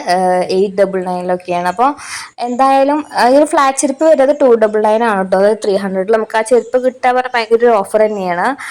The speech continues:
പിന്നെ, ഏഹ്, ത്രീ ഡബിൾ നയനിൽ ഇതേ ഈ ഒരു ഷൂ, ഷൂ ഒക്കെ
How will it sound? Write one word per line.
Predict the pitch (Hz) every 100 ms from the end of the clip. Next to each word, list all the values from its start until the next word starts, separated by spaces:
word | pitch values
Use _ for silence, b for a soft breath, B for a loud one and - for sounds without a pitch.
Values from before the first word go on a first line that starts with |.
| B B 247
പിന്നെ, | 233 254 285 247
ഏഹ്, | 240 220
ത്രീ | 226 214
ഡബിൾ | 214 208 214
നയനിൽ | 214 220 233 240
ഇതേ | 226 233
ഈ | 226
ഒരു | 220 -
ഷൂ, | -
ഷൂ | - 202
ഒക്കെ | 202